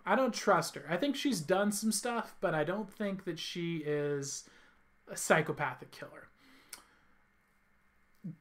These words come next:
Girl, that's girl number three. So, so girl number one, starting on the left, one,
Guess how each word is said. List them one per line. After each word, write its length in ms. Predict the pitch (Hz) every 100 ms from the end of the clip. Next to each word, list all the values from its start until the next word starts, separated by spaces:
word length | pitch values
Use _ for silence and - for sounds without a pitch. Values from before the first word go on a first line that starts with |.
| -
Girl, 760 | 226 262 294 302 302 285 - - -
that's 360 | 208 175 190 -
girl 360 | 185 160 196 190
number 220 | 170 151
three. 480 | - - 156 135 123
So, 380 | 139 156 143 147 160
so 260 | - 147 - 202 160
girl 200 | 202 240
number 220 | 240 208
one, 520 | 175 180 180 175 165 -
starting 340 | - 175 175
on 80 | 165
the 80 | 143
left, 380 | 143 139 -
one, 380 | 143 147 143 139